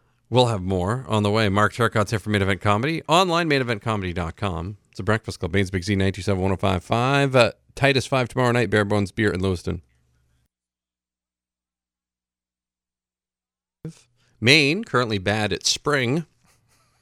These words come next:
Six more weeks of winter. Well, you know what, Groundhog Guy? Like, we're at our six-week point, and there's another storm coming Tuesday. So, I don't know. Like, and I say that legitimately. I'm not even, like, being snarky.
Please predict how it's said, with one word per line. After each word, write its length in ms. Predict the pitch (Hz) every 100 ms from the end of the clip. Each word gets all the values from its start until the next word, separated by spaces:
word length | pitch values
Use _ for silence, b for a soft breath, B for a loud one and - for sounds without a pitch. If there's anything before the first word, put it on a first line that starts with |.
| _ _ _ _ _ _ _ _ _ _ _ _ - -
Six 420 | - 208 - -
more 240 | 254 247
weeks 300 | 262 277 - 240
of 140 | -
winter. 480 | 277 285 262 240 220
Well, 220 | 131 127 123
you 80 | 120
know 100 | 160
what, 300 | 151 156 - _ _ _ 143
Groundhog 500 | 147 151 147 151 147
Guy? 360 | 147 156 165 151
Like, 480 | 113 104 95 - _ _ _ _ _
we're 120 | 110
at 100 | 143
our 60 | 135
six-week 520 | - 139 - 135 -
point, 300 | - 85 85 _ _ _ _
and 100 | 104
there's 140 | 113
another 280 | 117 117 131
storm 320 | 120 139 131
coming 260 | 123 131 120
Tuesday. 500 | 135 135 110 73 76 _ -
So, 360 | - 90 87 -
I 80 |
don't 120 | 127 131
know. 300 | 127 85 101
Like, 220 | 101 107
and 140 | 92 101
I 80 |
say 180 | 110 131
that 180 | 117 110
legitimately. 640 | 95 98 113 85 78 71
I'm 120 | 87
not 160 | 90 98
even, 220 | 95 95
like, 160 | 92 80
being 180 | 95 85
snarky. 480 | - 107 - 80